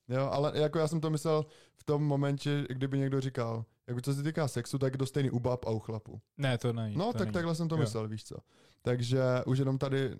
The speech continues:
Speaker 1: jako na ten ohled je to prostě, je to jinak, no.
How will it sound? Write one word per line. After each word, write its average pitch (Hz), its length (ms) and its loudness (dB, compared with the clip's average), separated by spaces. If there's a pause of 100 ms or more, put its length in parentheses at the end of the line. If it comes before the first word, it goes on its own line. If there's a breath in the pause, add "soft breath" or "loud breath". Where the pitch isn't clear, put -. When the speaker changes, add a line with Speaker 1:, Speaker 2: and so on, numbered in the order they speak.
(180)
Speaker 1:
jako 131 200 0
na 131 140 2
ten 139 280 0
ohled 127 420 0
je 127 80 0
to 127 140 0
prostě, 127 640 -2 (400)
je 123 80 -8
to 143 100 2
jinak, 143 300 2
no. 110 220 -6